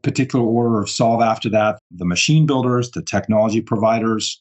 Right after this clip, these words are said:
the systems integrators or implementers of these capabilities, and of course, academia and a host of not-for-profits and associations that are part of this. And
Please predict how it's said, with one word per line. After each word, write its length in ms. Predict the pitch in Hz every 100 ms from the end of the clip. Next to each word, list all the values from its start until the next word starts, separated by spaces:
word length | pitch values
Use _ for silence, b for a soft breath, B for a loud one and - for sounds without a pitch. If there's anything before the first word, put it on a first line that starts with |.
| -
the 180 | 90
systems 480 | 87 - 131 - 95
integrators 580 | 117 123 127 127 127 104
or 120 | 82
implementers 540 | 127 131 131 127 131 117
of 80 |
these 420 | 107 117 113 - _ _ -
capabilities, 640 | 123 110 110 117 117 110
and 80 | 101
of 100 | -
course, 300 | - 107 -
academia 640 | 101 101 98 98 95 92
and 80 | 90
a 60 | 82
host 260 | 104 98
of 180 | 104 92 - _ _ -
not-for-profits 880 | 101 95 101 - 95 - 92 - -
and 80 | 95
associations 920 | - 104 - 98 90 - 95 90 - -
that 220 | 90 80
are 180 | 95 95
part 260 | - 110 101
of 140 | 95
this. 260 | 90 90 90
And 160 | 135